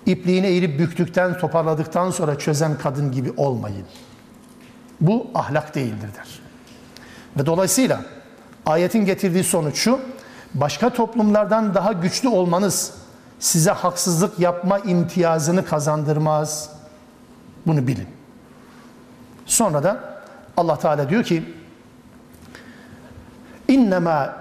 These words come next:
yeblukumullahu bih." Allah sizi bunlarla imtihan ediyor. Sizi belaya, imtihana tabi tutuyor. "Ve leyubeyyinenne lekum yevmel kıyameti fîmâ kuntum fî tahtelifûn."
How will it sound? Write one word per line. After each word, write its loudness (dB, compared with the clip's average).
yeblukumullahu 2
bih." 0
Allah 0
sizi -2
bunlarla 0
imtihan -2
ediyor. -12
Sizi 2
belaya, 2
imtihana 0
tabi -2
tutuyor. -4
"Ve 4
leyubeyyinenne 2
lekum 2
yevmel 2
kıyameti 2
fîmâ 2
kuntum 0
fî 0
tahtelifûn." -4